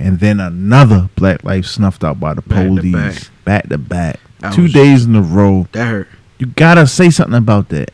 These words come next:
Speaker 1: And, um,
Speaker 2: It's like you feel every emotion.
Speaker 1: you do, yo. Like, I don't hate the police.
Speaker 2: Nah.
Speaker 1: I don't. But I keep seeing white police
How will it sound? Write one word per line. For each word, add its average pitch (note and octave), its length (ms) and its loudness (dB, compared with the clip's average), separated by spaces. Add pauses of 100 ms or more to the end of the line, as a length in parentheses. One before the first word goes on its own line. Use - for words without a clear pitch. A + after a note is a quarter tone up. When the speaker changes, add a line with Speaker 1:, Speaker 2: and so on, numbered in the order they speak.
Speaker 1:
And, A#2 240 2
um, G#2+ 460 2
Speaker 2:
It's D#2+ 80 -6
like C3+ 160 -8
you A2 60 -12
feel A#2+ 220 -8
every A2 220 -6
emotion. G2+ 640 -10
Speaker 1:
you F3 140 4
do, G3 440 2
yo. F#3+ 180 6
Like, F3 340 4 (400)
I - 40 0
don't B3+ 140 6
hate A3+ 160 6
the D#3 40 -2
police. G#2+ 460 0 (680)
Speaker 2:
Nah. F2+ 340 -8 (180)
Speaker 1:
I C#3+ 80 -8
don't. G3 220 0 (580)
But A2 200 2 (420)
I A#2 60 -4
keep E3 260 -4
seeing B2 320 -2
white A2 220 -2
police G#2+ 640 -4